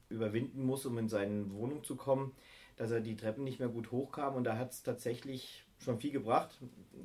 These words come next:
René, klar, wir haben hier die Kompetenz für sowas dann im Haus. Äh, du bist gekommen, hast dir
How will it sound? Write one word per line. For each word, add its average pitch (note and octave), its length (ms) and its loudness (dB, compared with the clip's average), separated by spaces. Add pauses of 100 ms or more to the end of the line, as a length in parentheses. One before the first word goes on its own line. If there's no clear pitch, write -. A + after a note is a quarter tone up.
René, B2 320 2 (240)
klar, A#2 280 4
wir G#2 100 4
haben A2+ 120 2
hier A#2+ 120 2
die A2 280 2 (340)
Kompetenz B2 480 2
für A#2+ 80 0
sowas A#2+ 220 6
dann A2+ 100 2
im G#2 120 4
Haus. C#3 300 4
Äh, A2 260 0
du A2+ 180 -4
bist C3 200 -6
gekommen, B2+ 480 2
hast - 320 -6
dir A2+ 240 -2